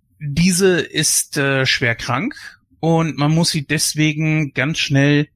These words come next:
irgendwo hinbringen. Ja, jetzt sind sie allerdings abgestürzt und haben das Problem, dass sie da nicht wieder wegkommen. Und auf diesem Planeten finden sie dann einen Mann vor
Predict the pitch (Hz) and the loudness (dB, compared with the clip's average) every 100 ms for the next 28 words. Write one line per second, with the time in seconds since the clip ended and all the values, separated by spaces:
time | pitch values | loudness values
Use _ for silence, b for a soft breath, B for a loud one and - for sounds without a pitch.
0 | - 156 156 139 135 160 151 123 123 117 | -4 0 2 2 4 4 4 4 2 0
1 | 104 101 _ 147 131 - 127 120 139 139 | -4 -8 _ -4 -4 -4 -8 -4 -2 0
2 | 135 143 139 - - - 151 - - 147 | 0 0 -2 -2 -6 -6 -4 -2 2 2
3 | 208 - - 156 151 147 156 - - 139 | 2 -2 -2 0 2 2 0 -4 -2 0
4 | 127 131 135 185 - B B B - 160 | 2 4 4 2 -4 B B B -4 -2
5 | 185 160 175 - 196 185 226 - 139 107 | 0 0 -2 -4 -2 0 -2 -2 -2 -2
6 | - _ _ _ B B B B B B | -8 _ _ _ B B B B B B
7 | _ _ - 170 151 160 240 247 233 208 | _ _ -2 0 0 2 2 4 4 4
8 | 185 175 135 123 110 - - 185 202 202 | 4 2 2 0 0 -2 -2 0 2 0
9 | 185 165 165 131 135 165 196 123 139 139 | -2 -2 0 0 0 0 -2 -4 -2 0
10 | 127 120 123 233 269 - 123 110 175 262 | 0 2 2 0 -4 -4 -2 0 0 -4